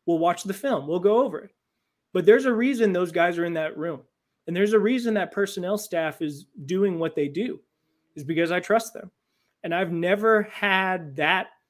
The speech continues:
much trust put in by the head coach of all people than Joey McGuire.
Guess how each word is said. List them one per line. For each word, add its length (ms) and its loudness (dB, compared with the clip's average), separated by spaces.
much 440 -6
trust 520 -6
put 160 0
in 180 6
by 180 2
the 180 -4
head 560 -2
coach 640 -2
of 180 -2
all 180 4
people 600 -4
than 240 -4
Joey 240 -2
McGuire. 400 -10